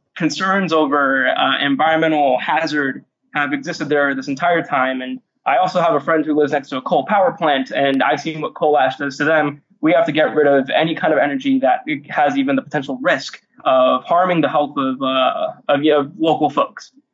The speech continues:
And both of those people are probably right in their analysis of the situation.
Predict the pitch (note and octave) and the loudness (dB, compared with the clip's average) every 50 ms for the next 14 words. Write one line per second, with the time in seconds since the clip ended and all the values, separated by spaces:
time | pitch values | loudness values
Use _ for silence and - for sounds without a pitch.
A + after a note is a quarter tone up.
0 | _ - F3 F3 F3 E3 C#3+ F3 A#3 D#4 D4+ D#4 C#4+ C#4+ - - - D3 C3 C3 | _ -2 -2 -2 -2 -2 -4 -2 -2 -2 0 0 0 0 0 0 0 0 0 0
1 | - G#3+ C4+ - - - - F#3 G3 - - - D#3+ - - D#3+ D3+ C#3+ D#3+ E3 | 2 0 0 0 -2 -2 -2 -2 -2 -2 -6 -6 -6 -4 -4 -6 -6 -4 -2 -2
2 | E3+ F#3+ G3 F#3 D#3 C3 C3 C#3+ - - - - _ _ _ - _ - - - | 0 0 0 -4 -4 -2 0 0 0 0 -2 -6 _ _ _ -20 _ -12 -4 -2
3 | E3 D#3 E3 E3 D#3+ D3 C#3+ C#3+ C#3+ - D3+ - C#3+ B2+ B2+ - C3+ C3 - D3 | 0 2 4 4 4 4 2 2 0 -2 -4 -6 -6 -8 -6 -8 -8 -8 -6 -6
4 | E3 A3+ A3 G#3 - - - - | -4 -4 -4 -6 -8 -10 -12 -20